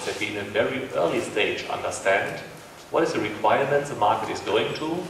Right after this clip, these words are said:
that we have a direct communication channel to our customers, and even, of course, after supplying products, services, then our customers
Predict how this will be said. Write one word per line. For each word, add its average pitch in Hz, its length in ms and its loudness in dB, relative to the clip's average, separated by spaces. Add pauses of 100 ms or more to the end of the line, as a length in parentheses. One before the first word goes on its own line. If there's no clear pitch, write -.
that 110 140 0
we 107 80 -2
have 107 240 2
a 107 60 -2
direct - 300 6
communication 135 600 0
channel 117 280 0
to - 160 -2
our - 160 0
customers, 160 560 -2 (340)
and - 140 -6
even, - 260 -6
of - 220 -6
course, - 360 4 (360)
after 143 500 4
supplying - 560 2
products, 117 500 6
services, 120 720 4 (420)
then 107 140 6
our 135 280 6
customers - 440 0